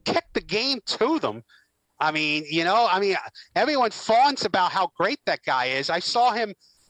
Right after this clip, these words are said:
with, like, less than two minutes left shoot, like, a long jumper with twenty seconds left on the shot clock and then wind up kicking the rebound out of bounds. He was not, he's not an impressive figure to me, but then it's the N B A. It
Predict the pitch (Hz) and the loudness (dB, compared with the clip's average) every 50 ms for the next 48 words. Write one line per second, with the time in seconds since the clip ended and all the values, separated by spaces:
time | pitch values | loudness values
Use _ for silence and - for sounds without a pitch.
0 | _ _ - 190 185 180 - 175 170 175 - 175 185 226 220 - - 202 190 - | _ _ -2 -2 -2 0 0 0 0 0 0 0 0 0 0 -2 -2 -4 -4 -4
1 | - - 294 262 247 262 240 202 - - 185 220 277 262 - - - - _ _ | -4 -4 -2 -2 0 0 -2 -2 -4 -2 0 0 2 2 0 -4 -10 -20 _ _
2 | _ _ - - - - 269 294 185 208 214 214 - 185 156 156 180 202 233 269 | _ _ -8 -6 -4 -2 -2 -2 0 0 0 0 0 0 0 2 4 4 4 4
3 | 254 202 - 170 214 247 - - - 175 160 170 160 - - - - 240 269 277 | 2 -2 -2 0 2 2 2 2 -2 -2 0 -2 -4 -4 -6 -2 -2 0 0 0
4 | 233 - - - 262 262 269 - 240 190 160 170 202 277 285 - 220 185 170 160 | -2 -4 -2 0 0 0 0 -2 -4 -6 -2 0 0 0 2 0 -2 -2 -2 -2
5 | - - - 226 240 269 - - - 170 143 143 151 - 170 160 185 196 208 202 | -4 -2 -2 0 0 0 -2 -4 -4 -4 -2 -2 -2 -4 -4 -4 -2 -4 -4 -6
6 | _ _ _ _ _ _ _ _ - 180 202 233 247 214 208 175 - _ - - | _ _ _ _ _ _ _ _ 0 2 2 2 2 0 0 -2 -2 _ -4 -2
7 | - - - - 247 208 190 180 185 226 277 311 247 202 165 147 147 151 156 165 | -2 -2 -2 -2 -2 0 0 0 0 0 0 0 0 2 2 2 2 2 2 0
8 | 180 175 170 156 - 180 202 - 202 - - - 214 - _ - - - _ _ | 0 0 -2 -2 -2 0 0 0 0 -2 -4 -8 -12 -14 _ -20 -20 -20 _ _
9 | _ - 330 330 285 196 - 175 185 208 190 165 254 320 - 226 247 294 320 311 | _ -2 0 0 0 -2 0 0 0 0 0 0 -2 -2 -2 -2 0 0 2 0
10 | 262 202 160 - - - 226 214 196 - - 165 127 - - 196 170 143 139 131 | 0 -2 -4 -6 -4 0 0 0 0 0 -4 -6 -6 -4 -2 -2 -2 0 -2 -2
11 | 131 135 135 135 131 127 180 165 165 165 170 190 156 - - 151 143 147 147 139 | 0 0 -2 -2 -2 -2 -2 -2 0 0 0 -2 -2 -4 -6 -4 -4 -4 -4 -4
12 | 127 135 123 127 123 120 117 110 - _ - _ _ _ - 160 156 | -4 -4 -2 -2 -2 -2 -4 -6 -8 _ -20 _ _ _ -6 -4 -4